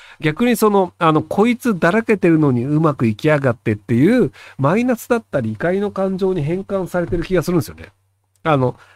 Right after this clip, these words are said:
自分がめちゃくちゃうまくいってる時って、あの、だらけてるやつとか他人を見ても何にも思わないんですよ。<laughs>「あ、こんなにだらけても儲けられるんだ。すごいね。そういうやり方あるんだ。ふーん」で終わりなんですよ。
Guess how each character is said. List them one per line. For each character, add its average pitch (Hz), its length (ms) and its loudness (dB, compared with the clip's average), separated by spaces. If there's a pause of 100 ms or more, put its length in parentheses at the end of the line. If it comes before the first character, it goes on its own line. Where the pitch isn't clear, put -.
(140)
自 143 140 -2
分 339 220 2
が 339 220 0
め 120 180 0
ち - 140 -8
ゃ 240 40 -4
く - 120 -12
ち - 120 -4
ゃ 311 40 0
う 269 100 -2
ま 330 140 2
く 147 120 -4
い 113 40 -2
っ - 20 -4
て - 120 -4
る 113 60 -6
時 123 140 -6
っ - 40 -20
て、 123 380 -2 (380)
あ 143 120 -4
の、 139 140 0
だ 151 180 -2
ら 320 120 -2
け 370 120 0
て 180 120 0
る 143 100 0
や 120 120 0
つ - 60 -8
と - 100 -6
か 110 100 -8
他 - 140 -6
人 202 220 2
を 233 40 2
見 240 100 0
て 165 80 0
も 98 120 -4
何 170 240 0
に 220 80 2
も 214 120 4
思 214 100 4
わ 190 60 2
な - 100 -10
い 139 60 -2
ん - 20 -8
で - 80 -12
す - 100 -8
よ。 - 140 -18 (100)
<laughs> - 280 -18 (200)
「あ、 - 160 -2 (160)
こ 320 140 -4
ん 339 40 -2
な 339 100 2
に 330 60 -2
だ 330 80 2
ら 339 80 0
け 320 80 -2
て 220 80 2
も 175 60 2
儲 160 140 2
け 202 120 0
ら 208 80 0
れ 208 60 2
る 202 60 0
ん 175 40 -4
だ。 117 140 -2
す - 160 -6
ご 226 220 0
い 202 40 0
ね。 135 200 2
そ 135 160 0
う 190 60 4
い 233 40 2
う - 40 4
や 240 40 4
り 247 80 0
方 254 180 2
あ 262 60 4
る 226 100 2
ん 160 40 0
だ。 127 100 0
ふ 202 320 2
ー 208 40 2
ん」 190 60 0
で 139 60 0
終 113 100 2
わ 127 80 4
り 147 80 0
な 135 100 -2
ん 110 40 -8
で 101 60 -12
す - 100 -14
よ。 82 100 -18